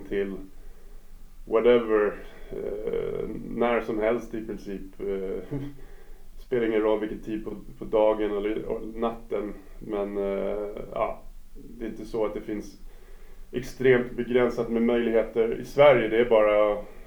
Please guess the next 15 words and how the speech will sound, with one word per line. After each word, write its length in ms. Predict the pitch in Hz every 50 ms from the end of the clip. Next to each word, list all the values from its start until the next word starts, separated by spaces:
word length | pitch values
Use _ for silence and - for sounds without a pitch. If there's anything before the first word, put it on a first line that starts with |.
| - - -
konstatera 520 | 117 113 113 110 - - 120 110 104 101
att 100 | 95 -
det 100 | 110 101
är 40 | 92
skillnad. 440 | - - 120 107 101 101 107 120 123 - - - - - - - - - - - - - - - - - - -
Det 80 | 113
bor 220 | 107 98 117 113 110
liksom 440 | 113 110 107 - 110 104 107 101 - - - - - - - - - - - - -
nästan 260 | - 110 - - 110 113
tio 240 | - - 117 110
miljoner 340 | 107 110 107 107 107 104 104
människor 460 | 104 107 104 101 107 110 - - 117
på 220 | 104 - - 110 104
Manhattan 680 | 104 104 101 101 110 104 - - - - 101 98 95
och 300 | 98 98 95 95 95